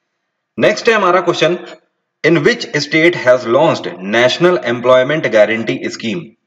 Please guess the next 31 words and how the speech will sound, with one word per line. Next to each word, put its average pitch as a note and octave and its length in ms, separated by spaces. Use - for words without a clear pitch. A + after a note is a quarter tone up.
अब C#3+ 100
देखो, E3 200
अभी D#3+ 360
बात - 260
करी B2+ 200
जा G#2+ 160
रही G#2 160
थी B2+ 180
रोजगार A2 520
गारंटी G2+ 460
scheme F2 320
की, D#2 200
अब G#2+ 200
बात A#2 260
करी G#2+ 140
जा G2+ 180
रही G#2 160
है B2+ 180
National A#2 720
Employment C#3+ 520
Guarantee A#2 440
Scheme, G2+ 340
मतलब C3 420
राष्ट्रीय A2+ 680
रोजगार C#3+ 460
गारंटी A#2 400
योजना G#2 340
की C3 140
शुरुआत A2 400
कब F2 120
हुई? F2 160